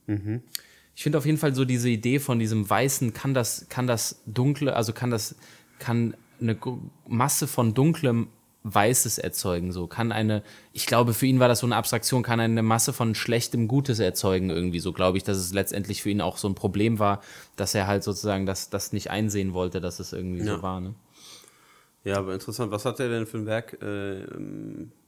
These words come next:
Speaker 1: also wie hieß das Werk? Kann man das irgendwie
Speaker 2: Ähm, das heißt irgendwas mit zur Farblehre oder
Speaker 1: Okay,
Speaker 2: sowas.
Speaker 1: alles klar.
Speaker 2: Also das hat jetzt keinen, keinen, glaub ich, keinen besonders poetischen
Speaker 1: Okay.
Speaker 2: Titel gehabt. Ein, ein,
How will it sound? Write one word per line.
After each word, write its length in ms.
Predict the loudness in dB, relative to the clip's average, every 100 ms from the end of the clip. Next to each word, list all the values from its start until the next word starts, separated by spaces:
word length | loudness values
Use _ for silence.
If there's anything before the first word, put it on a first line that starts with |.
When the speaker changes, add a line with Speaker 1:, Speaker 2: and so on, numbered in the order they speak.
| _
Speaker 1:
also 180 | -10 -8
wie 80 | -8
hieß 120 | -8
das 180 | -10 -10
Werk? 320 | -12 -12 -18 _ _ _ _ _
Kann 140 | -14 -12
man 80 | -12
das 100 | -14
irgendwie 440 | -14 -14 -14 -18 _ _ _
Speaker 2:
Ähm, 960 | -10 -6 -4 -4 -4 -4 -4 -4 -4 -8
das 280 | -10 -12 -10
heißt 240 | -10 -8 -6
irgendwas 380 | -4 -4 -4
mit 140 | -6 -6
zur 200 | -6 -6
Farblehre 640 | 0 0 0 0 -2 -2
oder 200 | -4 -2
Speaker 1:
Okay, 80 | -2
Speaker 2:
sowas. 140 | -2 -4
Speaker 1:
alles 180 | -6
klar. 100 | -8
Speaker 2:
Also 220 | -8 -8 -6
das 400 | -8 -8 -12 -12
hat 140 | -10
jetzt 220 | -10 -10
keinen, 360 | -10 -8 -10 -12 _ _ _ _ _
keinen, 320 | -10 -6 -4
glaub 180 | -6 -8
ich, 160 | -12 -10
keinen 240 | -6 -6
besonders 320 | -6 -6 -8
poetischen 480 | -10 -12 -10 -8 -6
Speaker 1:
Okay. 120 | -8
Speaker 2:
Titel 120 | -8 -6
gehabt. 300 | -6 -8 -14 -20 -18 -16 -16 -16 0
Ein, 460 | 4 6 4 2 -2
ein, 340 | 0 2 2